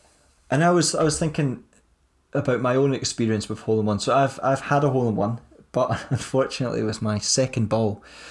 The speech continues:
Um, so I was on the, the seventeenth hole at Burnt Island, which is like a kind of blind, you hit over a hump and then the green goes down to a little bowl, so you don't, you don't see the green.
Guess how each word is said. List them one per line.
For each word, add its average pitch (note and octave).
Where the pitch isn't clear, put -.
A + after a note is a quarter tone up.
Um, G#2+
so -
I A2
was G#2+
on A#2
the, G2
the F#2+
seventeenth B2+
hole A2
at -
Burnt G#2
Island, G#2
which -
is A#2
like D3+
a A#2
kind G#2+
of G2+
blind, G#2
you A#2
hit C#3
over A2+
a G2
hump G#2+
and G#2
then G2+
the G#2
green G#2+
goes G2+
down G#2
to -
a -
little G2+
bowl, G2+
so -
you G#2
don't, A#2
you G#2+
don't A2
see -
the G2
green. G2